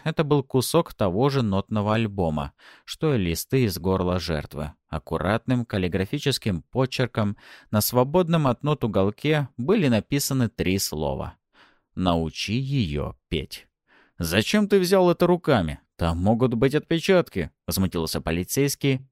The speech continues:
но, глядя на полное скепсиса лицо парня, сразу сник. «Ладно, ты прав. Нам так не повезет. Но лучше положи на стол,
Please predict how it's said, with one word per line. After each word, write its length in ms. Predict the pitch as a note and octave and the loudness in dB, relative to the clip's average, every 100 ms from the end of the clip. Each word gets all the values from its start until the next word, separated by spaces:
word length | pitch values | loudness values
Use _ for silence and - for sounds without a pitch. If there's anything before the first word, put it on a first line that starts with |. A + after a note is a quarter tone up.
| _ | _
но, 160 | E3 E3+ | -2 2
глядя 400 | C3 A2+ G2 F2+ | 4 4 4 2
на 120 | F2 | 0
полное 360 | - G2+ F#2 F2 | 2 2 2 -2
скепсиса 600 | - F#2+ - F2 - E2 | -2 -2 -2 -4 -4 -2
лицо 320 | E2+ - E2 | -2 -4 -4
парня, 400 | - C#3 C3 A2+ | -2 0 0 0
сразу 420 | - D3 A#2+ G#2 | 0 0 2 0
сник. 480 | - E2+ D2 - - _ _ - | -2 -4 -6 -10 -20 _ _ -4
«Ладно, 600 | G#2+ C3 B2+ F2 D#2+ - - | 2 4 4 2 -4 -10 -10
ты 160 | - D#2+ | -6 -4
прав. 500 | - F2 D#2+ D#2 - _ - - - B2 | -2 0 -2 -6 -16 _ -20 -20 -8 0
Нам 340 | D#3+ D3+ A2 | 2 4 2
так 320 | - G2 - | 2 0 0
не 140 | F2 E2 | -2 0
повезет. 640 | E2+ E2+ D2+ D2+ - - - | 0 0 -2 -6 -12 -18 -8
Но 140 | F#2+ G#2+ | 2 4
лучше 320 | D#3+ G3+ E3 | 4 4 0
положи 460 | - C#3+ D#3+ E3+ G3+ | 2 4 4 4 4
на 140 | A#2+ | 2
стол, 380 | - F#2 D2+ | 2 -2 -2